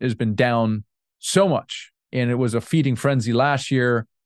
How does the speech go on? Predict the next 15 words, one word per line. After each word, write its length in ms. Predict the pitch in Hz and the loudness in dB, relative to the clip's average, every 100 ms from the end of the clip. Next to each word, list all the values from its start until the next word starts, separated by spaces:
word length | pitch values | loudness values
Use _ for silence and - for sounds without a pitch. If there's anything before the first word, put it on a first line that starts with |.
| _ _ _ _ - | _ _ _ _ -4
We 180 | 123 135 | 0 0
saw 560 | - - 170 165 165 - | -2 0 2 4 2 0
a 300 | 139 131 110 | 0 0 -2
gap. 540 | 104 143 143 127 117 | -2 0 2 2 0
We 220 | 135 139 | 0 2
have 180 | 135 165 | 2 2
a 140 | 139 127 | 0 0
significant 560 | 135 131 196 151 123 | 0 0 0 0 0
gap 220 | 131 135 | 0 0
right 100 | 120 | 0
now 160 | 120 120 | 0 0
between 340 | 113 - 127 | -2 -4 -2
what 220 | 120 131 104 | 0 -2 0
buyers 380 | 127 135 113 | 2 2 0
want. 420 | 98 117 143 139 | 0 0 0 -4